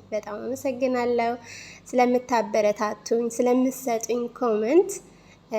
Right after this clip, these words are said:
በጣም ነው የማመሰግነው። ፈጣሪ ያክብርልኝ። እግዚአብሔር አምላክ፣ እ፣ ሀገራችንን፣ እ፣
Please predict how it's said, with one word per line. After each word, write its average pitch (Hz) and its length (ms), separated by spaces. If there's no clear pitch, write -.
በጣም 214 320
ነው 214 120
የማመሰግነው። 220 680
ፈጣሪ 220 420
ያክብርልኝ። 240 680
እግዚአብሔር 208 500
አምላክ፣ 220 400
እ፣ 214 100
ሀገራችንን፣ 220 840
እ፣ 226 100